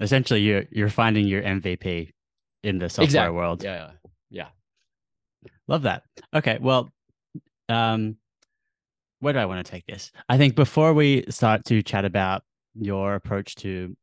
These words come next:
Speaker 1: learning and running your own business, let's take a step back. As someone who interacts with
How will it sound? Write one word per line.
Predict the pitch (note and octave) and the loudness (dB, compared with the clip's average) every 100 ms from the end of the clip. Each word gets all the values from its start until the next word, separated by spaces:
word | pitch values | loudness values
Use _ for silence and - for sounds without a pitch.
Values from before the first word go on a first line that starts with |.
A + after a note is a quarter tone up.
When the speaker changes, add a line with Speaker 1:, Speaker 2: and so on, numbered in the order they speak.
| _ | _
Speaker 1:
learning | C3+ C#3 B2+ B2 A#2 - - | 0 2 2 2 -2 -6 -6
and | F#2+ F#2 F2+ F2+ E2 - _ _ _ _ | -4 -2 -4 -6 -10 -16 _ _ _ _
running | G#2 G#2 G2 | -4 0 2
your | G2 F#2 | 2 2
own | F2+ F#2 F#2 _ _ _ _ - | 0 -2 -6 _ _ _ _ -8
business, | F#2+ F#2+ C3 - - - - _ _ _ _ | -6 -4 -6 -8 -20 -20 -20 _ _ _ _
let's | C3+ C#3 | -2 -2
take | - B2+ | 0 0
a | |
step | A#2 A2 G2 | 0 -4 -4
back. | G2 F#2 - - - _ _ _ _ _ _ _ - | -4 -4 -6 -18 -20 _ _ _ _ _ _ _ -4
As | B2 B2+ B2 | 0 0 2
someone | B2+ A#2 A2+ | 2 2 0
who | G#2 G#2 G2+ | 0 0 0
interacts | G2+ F2+ G#2 G2 - - | -4 -4 -4 -4 -8 -10
with | F#2 F2 - | -10 -10 -14